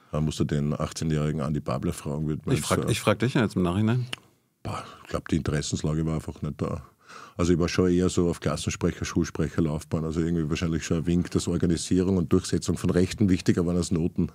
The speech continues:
Speaker 2: Ja, aber, aber von Klassensprecher wird man ja erwarten, irgendwie, die sind dann
Speaker 1: Ja,
Speaker 2: aber auch
Speaker 1: du,
Speaker 2: gut
Speaker 1: ich
Speaker 2: in der
Speaker 1: hab,
Speaker 2: Schule.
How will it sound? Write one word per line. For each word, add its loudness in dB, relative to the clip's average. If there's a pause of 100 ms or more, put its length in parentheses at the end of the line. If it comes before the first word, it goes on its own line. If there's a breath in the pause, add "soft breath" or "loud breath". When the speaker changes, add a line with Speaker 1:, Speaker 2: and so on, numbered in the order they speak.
(100)
Speaker 2:
Ja, 4
aber, 2 (140)
aber -4
von -2
Klassensprecher 4
wird 0
man 6
ja 6
erwarten, 4
irgendwie, 4
die 4
sind 2
dann 8
Speaker 1:
Ja, 10
Speaker 2:
aber 6
auch 2
Speaker 1:
du, 6
Speaker 2:
gut 6
Speaker 1:
ich 10
Speaker 2:
in 10
der 8
Speaker 1:
hab, 4
Speaker 2:
Schule. 4